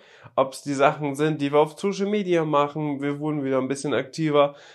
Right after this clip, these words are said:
auch auf YouTube, weil wir viele Turnier-Follow-Me-Arounds gemacht haben und so weiter. Und natürlich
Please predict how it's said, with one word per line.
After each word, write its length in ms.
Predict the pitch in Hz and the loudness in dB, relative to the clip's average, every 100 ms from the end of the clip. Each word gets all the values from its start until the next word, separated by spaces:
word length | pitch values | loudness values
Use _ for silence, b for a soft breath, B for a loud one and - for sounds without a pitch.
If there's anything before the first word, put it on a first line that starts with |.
| B | B
auch 180 | 135 151 | 4 6
auf 200 | 170 170 | 4 2
YouTube, 640 | 170 214 190 - 156 147 | -2 0 -2 -2 -4 2
weil 180 | 123 127 | 2 2
wir 100 | 127 | -2
viele 300 | 139 139 139 | -4 -6 -4
Turnier-Follow-Me-Arounds 1200 | 160 165 160 160 151 151 147 139 135 135 135 135 | -2 0 0 0 0 0 -2 -4 -2 -2 -4 -8
gemacht 340 | 135 131 - | -6 -6 -8
haben 300 | 135 131 131 | -8 -6 -2
und 160 | 139 139 | -2 -2
so 120 | 131 | 0
weiter. 540 | 127 131 131 135 135 - _ _ _ _ _ _ | 2 2 0 -4 -4 -10 _ _ _ _ _ _
Und 220 | - 160 147 | 2 4 6
natürlich 580 | 143 147 147 139 139 | 4 4 4 2 -2